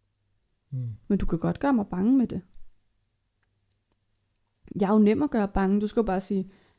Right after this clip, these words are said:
Speaker 2: på vej ned i kælderen, hvis du så bare lige siger, "Uh, tør du virkelig godt gå derind, når det er så mørkt?" Så er jeg jo bange allerede der. Altså.
Speaker 1: Ja, det er sådan nogle ting,
Speaker 2: Nogle gange løber jeg
Speaker 1: jeg
Speaker 2: jo
Speaker 1: ikke
Speaker 2: helt
Speaker 1: forstår.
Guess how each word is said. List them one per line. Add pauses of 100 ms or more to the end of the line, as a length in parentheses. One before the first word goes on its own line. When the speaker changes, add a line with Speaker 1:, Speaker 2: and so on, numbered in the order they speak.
(180)
Speaker 2:
på
vej
ned
i
kælderen,
hvis
du
så
bare
lige
siger,
"Uh,
tør
du
virkelig
godt
gå
derind,
når
det
er
så
mørkt?"
Så
er
jeg
jo
bange
allerede
der. (840)
Altså. (580)
Speaker 1:
Ja,
det
er
sådan
nogle
ting,
Speaker 2:
Nogle
gange
løber
jeg
Speaker 1:
jeg
Speaker 2:
jo
Speaker 1:
ikke
Speaker 2:
helt
Speaker 1:
forstår.